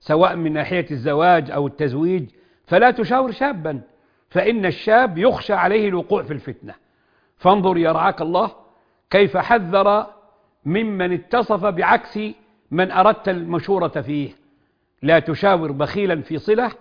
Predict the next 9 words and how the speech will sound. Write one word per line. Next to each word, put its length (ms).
وإنما 420
شاور 320
كريماً 440
جوادا، 580
ولا 280
تشاور 540
جباناً 460
في 160
حرب، 400